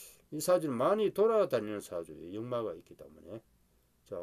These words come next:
원래 신축, 뭐는 급제정이네요. 하는 일마다 결과가 좋지 못-, 못합니다. 아, 축술, 문정이 배반합니다. 시월 달에 또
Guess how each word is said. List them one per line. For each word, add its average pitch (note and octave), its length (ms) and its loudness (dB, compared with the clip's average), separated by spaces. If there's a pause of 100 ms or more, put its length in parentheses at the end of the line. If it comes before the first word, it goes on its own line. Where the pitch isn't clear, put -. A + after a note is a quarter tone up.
원래 E3+ 320 2
신축, E3+ 540 -4
뭐는 G#2+ 320 -6
급제정이네요. A#2+ 1200 -4
하는 F#3 280 0
일마다 A#2 420 -4
결과가 D#3+ 480 0
좋지 A#2 280 -8
못-, F#2+ 420 -10
못합니다. F2+ 760 -8 (580)
아, G2+ 200 -4
축술, E3 460 -2
문정이 B2+ 580 -2
배반합니다. A2 800 0 (260)
시월 A#3 320 2
달에 E3+ 360 4
또 A2+ 340 -4